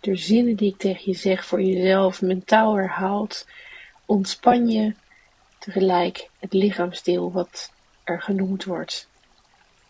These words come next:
Adem even langzaam in en uit en volg je adem. Voel de lucht naar binnen toe stroomt.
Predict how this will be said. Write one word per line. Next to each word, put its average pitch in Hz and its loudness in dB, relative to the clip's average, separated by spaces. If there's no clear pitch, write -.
Adem 202 4
even 190 2
langzaam 202 0
in 240 4
en 208 2
uit 233 -2
en - -4
volg 233 2
je - -2
adem. 196 0
Voel 175 0
de 185 -6
lucht 180 2
naar 170 2
binnen 190 4
toe 185 -2
stroomt. 185 -2